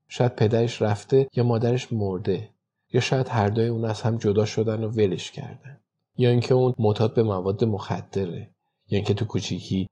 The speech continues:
مورد آزار و اذیت قرار گرفته. شاید ناسازگاری داره. شاید هم همهٔ این چیزا رو با هم دیگه داشته باشه. شاید جاهایی وجود داشته باشه که رایان برد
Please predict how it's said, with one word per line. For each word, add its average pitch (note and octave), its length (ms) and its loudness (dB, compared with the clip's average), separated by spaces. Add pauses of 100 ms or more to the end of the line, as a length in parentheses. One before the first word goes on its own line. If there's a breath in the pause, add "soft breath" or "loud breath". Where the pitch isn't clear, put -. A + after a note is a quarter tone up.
مورد G2 240 -2
آزار F#2+ 320 -2
و F2+ 40 0
اذیت F#2+ 440 -4
قرار E2+ 300 -6
گرفته. - 580 -14 (280)
شاید E3+ 280 2
ناسازگاری A#2 760 2
داره. G2+ 300 2 (280)
شاید A#2 260 2
هم A#2+ 140 2
همهٔ G#2 320 0
این A2 120 -2
چیزا G2+ 280 -2
رو G2+ 80 2
با F#2+ 140 2
هم F2 220 -6
دیگه F2 220 -4
داشته D#2+ 340 -6
باشه. - 400 -12 (420)
شاید G3+ 220 0
جاهایی D3+ 300 4
وجود D#3 280 0
داشته D3 300 2
باشه C#3+ 240 2
که D3+ 100 4
رایان A2 340 2
برد C3+ 200 4